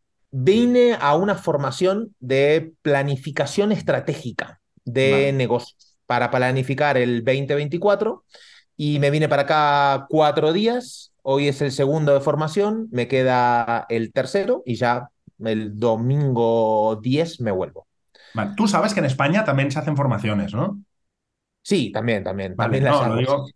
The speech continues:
Speaker 2: porque no hace falta que te vayas a Colombia a formarte.
Speaker 1: <laughs>
Speaker 2: Quiero decir, con la de formadores que hay aquí, ¿no?
Speaker 1: Sí, pero acá tengo, bueno, es un evento que ya tenía en mente y con que me encuentro mucha gente. También está muy bien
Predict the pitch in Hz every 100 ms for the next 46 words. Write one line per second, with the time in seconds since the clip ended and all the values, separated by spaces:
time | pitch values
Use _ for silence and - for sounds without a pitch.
0 | - - - - 117 131 135 143 131 170
1 | 160 156 160 131 139 190 143 123 139 123
2 | 120 117 113 - 143 131 - - 151 139
3 | 160 156 147 143 147 139 143 147 170 185
4 | 170 131 175 117 - - _ _ _ _
5 | _ _ _ _ - - 170 143 135 123
6 | 131 135 127 127 120 117 110 107 104 104
7 | 104 113 120 147 143 123 127 107 110 135
8 | 123 123 123 127 120 113 107 104 98 107
9 | 117 113 117 110 110 120 147 156 156 156
10 | 143 110 107 104 104 98 98 110 110 104
11 | 104 113 110 113 117 - 131 131 127 127
12 | 123 156 175 175 160 156 139 131 139 156
13 | 175